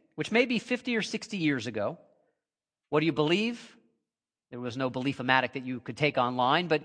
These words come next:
you say, "Oh, I'm a Presbyterian, I believe that, I'm gonna go there." Well,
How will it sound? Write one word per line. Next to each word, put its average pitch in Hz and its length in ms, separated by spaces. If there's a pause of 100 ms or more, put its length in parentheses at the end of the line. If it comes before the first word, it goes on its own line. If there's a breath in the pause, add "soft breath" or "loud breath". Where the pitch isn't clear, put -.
(180 loud breath)
you 156 80
say, 175 140
"Oh, 180 60
I'm 190 140
a - 40
Presbyterian, 196 540
I 175 80
believe 170 300
that, 185 240
I'm 175 100
gonna 170 140
go 160 160
there." 127 260 (840)
Well, 226 280